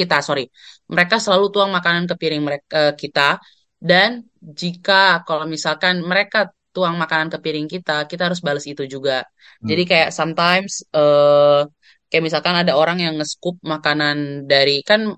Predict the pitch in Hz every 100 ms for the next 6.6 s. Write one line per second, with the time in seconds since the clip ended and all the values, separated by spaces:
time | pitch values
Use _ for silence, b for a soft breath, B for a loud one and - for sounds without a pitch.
0 | - 175 170 175 208 226 202 185 214 202
1 | 170 160 151 147 147 139 143 143 _ _
2 | _ - 147 160 175 156 151 151 151 156
3 | 151 139 170 165 - 143 143 143 147 147
4 | 139 135 139 147 - b b _ - 156
5 | 175 190 - 175 156 165 165 185 175 175
6 | 175 170 151 151 156 156